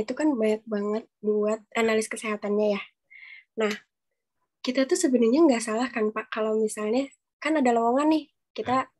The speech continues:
Speaker 1: ya udah apply, apply, apply. Tapi sedangkan, eh, pabrik pangan tuh misalnya sedikit gitu, atau enggak yang emang buka lowongan itu sedikit gitu. Jadi
Speaker 2: Hmm.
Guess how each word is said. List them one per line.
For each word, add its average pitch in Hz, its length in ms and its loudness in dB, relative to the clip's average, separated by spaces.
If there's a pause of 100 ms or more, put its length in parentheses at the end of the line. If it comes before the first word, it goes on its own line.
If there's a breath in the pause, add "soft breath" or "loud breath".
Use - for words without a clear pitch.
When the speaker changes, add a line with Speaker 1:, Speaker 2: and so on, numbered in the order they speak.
(240)
Speaker 1:
ya 208 160 0
udah 220 160 2
apply, 220 320 0
apply, 220 240 0
apply. 214 180 0 (380 loud breath)
Tapi 320 320 -6 (500)
sedangkan, 226 560 -2 (480)
eh, 220 240 2
pabrik 220 320 -4
pangan 214 320 -2
tuh 302 80 -6
misalnya 262 400 -2
sedikit 269 800 -4
gitu, 220 160 2
atau 214 240 -2
enggak 220 240 2
yang 214 160 -2
emang 220 240 -2 (400 loud breath)
buka 220 240 -4
lowongan 214 560 0
itu 220 240 -2
sedikit 247 480 -4
gitu. 220 320 -2
Jadi 220 240 -2
Speaker 2:
Hmm. 123 160 -12